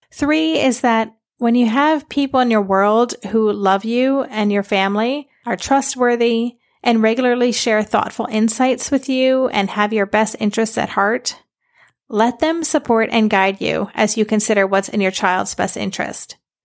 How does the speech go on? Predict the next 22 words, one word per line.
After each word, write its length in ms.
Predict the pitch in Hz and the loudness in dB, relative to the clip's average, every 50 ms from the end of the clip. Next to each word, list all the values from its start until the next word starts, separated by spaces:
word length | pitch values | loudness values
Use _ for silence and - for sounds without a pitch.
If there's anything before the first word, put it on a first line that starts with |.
| _ _ - | _ _ -6
Sometimes 640 | - - 262 262 277 269 - 294 311 302 294 277 - | -2 0 0 0 0 0 0 2 2 2 0 0 0
that 180 | 262 220 - - | 0 0 0 0
outside 500 | - 214 214 226 220 - 240 226 226 220 | 0 0 0 -2 -2 -2 0 0 0 0
perspective 680 | - 226 214 - - 202 190 - - 269 277 294 285 - - | -2 -2 -2 -2 -2 -2 -4 -2 0 0 0 0 -2 -6 -4
can 140 | - 226 | -2 -2
paint 260 | 214 - 226 214 202 208 | -2 -2 -4 -4 -2 -2
a 60 | 202 | -2
much 300 | 196 196 196 196 - - | -2 -2 -2 -4 -6 -8
clearer 600 | - - 302 302 294 262 233 220 208 208 214 214 - - - _ _ _ _ - - | -6 -4 -2 0 2 2 4 4 2 2 0 -4 -8 -20 -20 _ _ _ _ -8 -2
and 180 | 233 220 220 | 0 2 2
simpler 840 | 214 - - 269 277 285 269 - 220 214 208 202 196 196 208 202 _ _ _ - | 2 0 0 0 -2 -2 -4 -2 0 0 2 2 2 0 -2 -4 _ _ _ -4
picture 360 | - 247 226 240 - 202 185 | -4 -4 -2 -2 -2 -2 0
than 180 | 180 202 208 214 | 0 2 2 2
the 80 | 214 208 | 2 2
one 280 | 208 202 202 202 202 | 2 2 0 0 0
that 180 | 196 190 196 196 | 0 0 0 0
is 160 | 190 190 - - | 0 -2 -2 0
all 300 | - 214 208 214 214 220 | 0 2 2 2 2 0
tied 280 | 220 - - 220 208 202 | 0 -2 -2 -2 0 2
up 220 | 180 180 180 - - | 0 0 -2 -4 -6
in 140 | - 208 196 | -4 -2 0
our 260 | 190 185 180 180 | 2 0 0 0